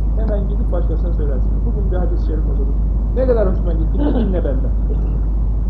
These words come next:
Ya şu gazeteyi okuyalım, gazeteyi okuyalım. Ya şu filmi seyredin, televizyon, ha başlık verin. Şunu bir dinle, böyle bir şey yapın başkasına, öylece ecir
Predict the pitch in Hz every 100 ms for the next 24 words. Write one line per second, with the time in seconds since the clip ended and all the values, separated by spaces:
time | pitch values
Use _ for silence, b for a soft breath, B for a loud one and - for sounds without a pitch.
0 | - - - - - - - - 190 226
1 | 254 254 - 127 - 139 - - - -
2 | - - - - - - - - - -
3 | - - - - 220 226 277 - 269 170
4 | - 208 - 151 - - - - - 151
5 | - - - - 135 - - - - -
6 | - - - - - - - - - -
7 | - - - - - - - 190 - 151
8 | 151 151 - - 156 - 151 - - -
9 | 175 156 - - -